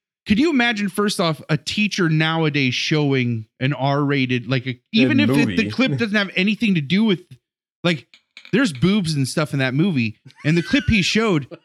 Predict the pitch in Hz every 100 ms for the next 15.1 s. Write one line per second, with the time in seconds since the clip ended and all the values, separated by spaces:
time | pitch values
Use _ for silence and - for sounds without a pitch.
0 | - - 135 214 220 220 185 170 196 240
1 | - 180 196 208 214 214 214 - 156 147
2 | 147 185 180 160 151 165 196 180 170 180
3 | 208 214 226 240 156 165 143 160 147 139
4 | 131 147 127 127 120 120 - 117 123 -
5 | 98 - 117 110 104 101 - 104 104 98
6 | _ - _ _ _ _ - 220 214 151
7 | 113 110 - 107 123 208 156 107 117 104
8 | 110 _ _ _ - - - 147 131 -
9 | 214 214 190 170 147 135 127 135 _ _
10 | - 165 - 190 202 190 196 180 165 139
11 | - 120 127 _ _ _ _ _ _ -
12 | 143 170 180 175 170 143 156 151 135 123
13 | 123 110 117 143 147 131 123 127 120 143
14 | 139 135 131 117 101 110 101 117 104 101